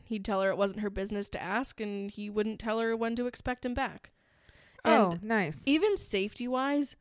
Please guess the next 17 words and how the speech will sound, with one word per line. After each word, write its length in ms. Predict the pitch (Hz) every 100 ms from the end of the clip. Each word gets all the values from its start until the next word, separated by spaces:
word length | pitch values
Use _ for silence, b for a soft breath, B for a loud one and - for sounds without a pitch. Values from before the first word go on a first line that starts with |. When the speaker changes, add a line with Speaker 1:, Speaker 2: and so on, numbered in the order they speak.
| -
Speaker 1:
that 200 | 202 196 -
irks 360 | 196 190 - 190
me. 240 | 147 175 - B B
Speaker 2:
Yep. 400 | 185 196 262 - 208 - -
Speaker 1:
Because 600 | 240 - 240 220 214 208 - _ _ _ _ -
if 160 | 247 254
you 200 | 330 330
don't 320 | 294 381 240
know 200 | 226 247
when 240 | 247 240
to 160 | 226 202
expect 720 | - - - 185 196 - - _ _ _ _ _ _ _ _ -
a 80 | 220
loved 340 | 214 190 202 196
one 220 | 196 196
home, 500 | 202 170 196 220 - _ _ _ _ _ _ _ -
Speaker 2:
Yeah. 260 | 170 -